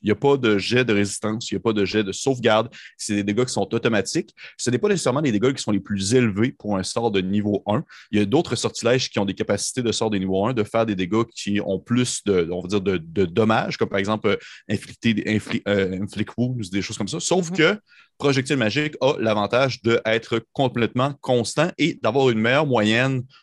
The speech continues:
Speaker 1: au bâton, si je peux me permettre l'expression, en termes de dégâts que des sortilèges qui vont utiliser les classiques, euh, euh, D six, par exemple. Là, je, je peux pas vous le montrer parce que, euh, on est purement, euh, en vidéo comme ça à se montrer la face. Sauf que j'ai un petit, euh, j'ai une petite, j'ai une petite charte devant moi, en fait,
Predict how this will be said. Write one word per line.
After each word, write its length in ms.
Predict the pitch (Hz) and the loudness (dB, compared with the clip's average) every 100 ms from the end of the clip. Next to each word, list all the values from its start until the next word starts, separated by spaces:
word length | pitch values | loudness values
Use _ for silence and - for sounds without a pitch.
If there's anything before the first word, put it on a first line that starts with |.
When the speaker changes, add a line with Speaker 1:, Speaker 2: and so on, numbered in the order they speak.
| _ | _
Speaker 1:
au 140 | 110 120 | 0 2
bâton, 440 | 120 95 - 127 | 2 2 0 -4
si 140 | 151 107 | -6 -8
je 60 | |
peux 100 | - | -4
me 60 | 104 | 0
permettre 280 | 101 104 110 | 0 0 -2
l'expression, 540 | 92 - 87 117 131 - - - | -4 -4 -4 -4 -6 -10 -20 -6
en 120 | 101 | -4
termes 260 | 95 131 120 | 0 0 0
de 100 | 104 | 2
dégâts 380 | 110 101 123 147 | 2 2 2 0
que 320 | - 120 127 | 0 2 2
des 320 | 107 113 117 | 2 2 2
sortilèges 640 | 117 - 123 120 - 120 127 | 2 0 -2 -2 0 0 0
qui 60 | |
vont 80 | 107 | -6
utiliser 260 | 95 92 120 | -8 -4 -4
les 140 | 107 | -4
classiques, 440 | - 95 - 127 - | -4 -6 -6 -8 -4
euh, 460 | 98 98 87 87 | 0 0 0 -2
euh, 40 | 85 | -4
D 200 | 87 101 | -2 -2
six, 220 | - 95 | -2 -6
par 120 | 90 | -8
exemple. 260 | 87 87 98 | -8 -8 -4
Là, 80 | 123 | -2
je, 140 | 113 107 - | -2 -4 -8
je 80 | - | -4
peux 120 | 117 | -2
pas 80 | 156 | 0
vous 120 | 160 | 2
le 60 | 120 | 2
montrer 460 | 127 131 - 123 | 2 0 2 2
parce 240 | 151 104 - | 0 -2 0
que, 240 | 113 120 - - - - | 0 0 -2 -20 -10 -2
euh, 340 | 95 92 90 - _ _ _ - - | 0 0 -6 -10 _ _ _ -20 -6
on 140 | 107 104 | 0 0
est 60 | |
purement, 300 | 101 110 101 | 2 2 4
euh, 280 | 117 107 95 | 4 2 0
en 140 | 98 | -2
vidéo 260 | 98 92 113 | -4 0 0
comme 120 | 113 | 0
ça 140 | 92 107 | 0 -2
à 40 | |
se 80 | - | -2
montrer 200 | 101 104 | -4 -2
la 100 | 101 | 0
face. 300 | 147 160 - - - | 0 -2 -6 -12 -18
Sauf 260 | - 147 151 | -4 -2 0
que 180 | - 147 | 2 2
j'ai 180 | 110 127 | 2 0
un 60 | |
petit, 520 | 110 131 - - 175 | 0 -4 -4 -2 2
euh, 200 | 151 110 | 4 4
j'ai 120 | 98 110 | 2 0
une 80 | |
petite, 260 | 104 110 - | -2 -4 -6
j'ai 160 | 98 107 | -2 -2
une 60 | |
petite 300 | 107 110 - | -2 -8 -6
charte 240 | - 160 143 | -2 -2 0
devant 200 | 117 104 | 0 0
moi, 180 | 123 127 | 0 -2
en 60 | |
fait, 160 | 107 | -2